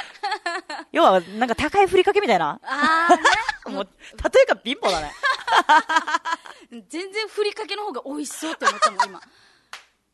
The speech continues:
Speaker 1: もう、ヌーヤがフォアグラなんて。
Speaker 2: わかる、わかる。フォアグラかけて食べる飯より普通に卵のふりかけかけた飯食いたいもんな。
Speaker 1: ね。
Speaker 2: おかかとかな。
Speaker 1: そうそうそう。お、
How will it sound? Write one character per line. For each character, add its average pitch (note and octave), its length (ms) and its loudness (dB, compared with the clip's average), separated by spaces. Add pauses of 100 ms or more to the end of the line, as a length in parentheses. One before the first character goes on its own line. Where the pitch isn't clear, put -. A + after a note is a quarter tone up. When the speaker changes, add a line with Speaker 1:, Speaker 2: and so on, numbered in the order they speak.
(100)
Speaker 1:
も A#3 120 -18
う、 - 20 -16 (140)
ヌ A3+ 120 -12
ー E4+ 60 -8 (260)
ヤ B3+ 60 -18
が A3 100 -16
フ G#3+ 180 -20
ォ G#3 40 -14
ア F#3+ 80 -16
グ F#3 100 -20
ラ F#3 140 -20
な F#3 100 -20
ん F#3+ 40 -20
て。 F#3+ 60 -20
Speaker 2:
わ - 60 -20 (260)
か F3+ 80 -20
る、 E3+ 140 -20
わ - 60 -14 (200)
か F#3+ 200 -4
る。 F#3+ 260 -8
フ G#3+ 140 -14
ォ A#3 80 0
ア B3+ 120 2
グ C4+ 160 -4
ラ C#4 140 0
か D4 160 -8
け A3+ 160 -4
て F#3 160 -6 (320)
食 A#3 120 -2
べ A3 100 6
る A3 120 4
飯 A#3 300 2
よ A#3 80 0
り F3+ 60 -4
普 - 100 -14
通 - 100 -8 (120)
に D#4+ 180 -4 (340)
卵 E4+ 420 4
の F4 100 0
ふ F4 120 -2
り D#4 120 4
か B3+ 100 0
け G3 100 -8
か - 140 -14
け G3 140 -4
た F3 100 -4
飯 F#3+ 200 -8
食 - 120 -4
い F#3 60 -2
た F3 80 0
い - 20 0
も C#3 80 -6
ん - 20 -8
な。 C3 80 -12
Speaker 1:
ね。 A3+ 60 6
Speaker 2:
お A3 60 4
か C#4 180 2
か C#4 100 4
と G#3 120 0
か C#3+ 120 -6
な。 C3 220 -16
Speaker 1:
そ - 160 -20
う A#3 60 -20
そ A3 80 -20
う G#3+ 40 -20
そ F#3 240 -20 (440)
う。 - 20 -12
お、 - 100 -16